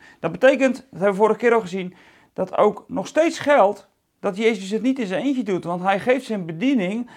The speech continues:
aan degenen die geloven. Er zijn dus een soort van onderherders. Nou, wat is nou een herder in Gods ogen? Daar gaat het over vandaag. Wat is nou voor God een herder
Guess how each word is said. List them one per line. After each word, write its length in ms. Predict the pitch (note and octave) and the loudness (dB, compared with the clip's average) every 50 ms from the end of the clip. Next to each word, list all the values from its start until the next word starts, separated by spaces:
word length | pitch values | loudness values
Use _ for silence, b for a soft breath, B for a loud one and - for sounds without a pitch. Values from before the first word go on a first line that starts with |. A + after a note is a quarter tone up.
| B B B | B B B
aan 180 | - - G3 G3 | -6 -4 -2 -2
degenen 340 | F#3 E3 G3 F#3 G3+ G3+ | -2 0 -2 -2 -2 -2
die 140 | F3+ G3+ G3 | -4 -6 -4
geloven. 600 | F#3 G3 G3+ G#3+ B3 C4+ C4+ G#3+ F3 C#3+ - - | -4 -2 2 4 4 4 4 2 0 -2 -2 0
Er 100 | - F3+ | -2 -2
zijn 220 | E3+ G#3 A3 A3+ G#3 | 0 2 0 2 2
dus 280 | F#3+ F#3 - - _ _ | 0 -2 -4 -8 _ _
een 120 | - F3+ F3 | -10 -10 -4
soort 220 | - A#3 A3 F#3 | -2 0 0 0
van 180 | D3+ D#3+ E3 - | -2 -6 -6 -4
onderherders. 680 | - B2 - C4+ B3+ A3+ F#3+ F#3 E3 C#3 C3 B2+ - B B B B B B B B | -2 0 2 2 2 2 2 2 0 0 -4 -6 -8 B B B B B B B B
Nou, 240 | - D#3 B2 A#2+ - | -6 -4 -4 -4 -6
wat 400 | - C#3 C#3+ D#3 F3+ C#4 D#4 D#4 | -8 -12 -4 6 8 8 8 8
is 140 | C4 C#4 B3+ | 6 0 0
nou 200 | B3 C#4 C4 B3 | 2 2 2 2
een 80 | A3 A3 | 2 2
herder 400 | B3 C4 G#3+ E3 A#2+ - - _ _ _ _ _ _ _ _ _ _ _ _ | 2 2 2 2 -2 -2 -6 _ _ _ _ _ _ _ _ _ _ _ _
in 120 | F#3+ F#3 | -8 -4
Gods 260 | - G#3+ A3+ A3+ - | 0 0 0 0 0
ogen? 400 | F#3 D3+ D3 C#3 A2+ G#2+ F#2 - _ _ _ _ _ _ _ _ _ _ _ _ _ _ _ | 0 0 0 0 -4 -8 -14 -18 _ _ _ _ _ _ _ _ _ _ _ _ _ _ _
Daar 220 | - - G#3 A#3+ A#3 | 0 4 4 4 6
gaat 220 | G3+ B3+ C#4 A#3+ | 6 4 4 4
het 100 | G3+ F3+ | 4 2
over 320 | D#3+ D3 B2 A2+ G#2+ - _ | 0 0 0 -4 -8 -12 _
vandaag. 520 | _ - - C#3+ C#3 A#2+ G2 E2+ - - b b b b b b b b b b b b | _ -12 -4 0 0 0 0 0 -4 -12 b b b b b b b b b b b b
Wat 340 | - C3 C#3+ A#3+ D4+ D#4+ - | -14 0 4 6 6 6 4
is 60 | D#4+ | 0
nou 200 | D#4 D#4+ D#4 C#4+ | 0 2 2 2
voor 160 | A#3+ A3+ G#3 | 2 0 0
God 220 | F#3+ G#3 D4+ D#4+ D#4+ | 0 0 -2 -2 0
een 80 | C4+ | -2
herder 440 | A3 G3+ A#3+ C4+ C4 D4+ D4+ C4+ B3+ | 0 0 0 0 0 -2 -4 -6 -8